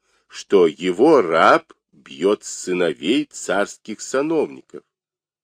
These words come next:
Кир был доставлен к Астиагу, у которого возникли подозрения, что это его внук,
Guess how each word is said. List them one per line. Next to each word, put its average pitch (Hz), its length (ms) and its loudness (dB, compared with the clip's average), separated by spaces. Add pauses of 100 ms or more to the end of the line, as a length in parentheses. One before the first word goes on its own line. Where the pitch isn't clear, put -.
(520)
Кир 151 340 2
был 185 240 8
доставлен 107 920 2
к - 100 -20
Астиагу, 87 880 -4 (420)
у - 100 -4
которого 175 840 6
возникли 113 840 0
подозрения, 175 920 0
что - 480 -6
это 151 380 -2
его 110 440 -4
внук, 113 440 -2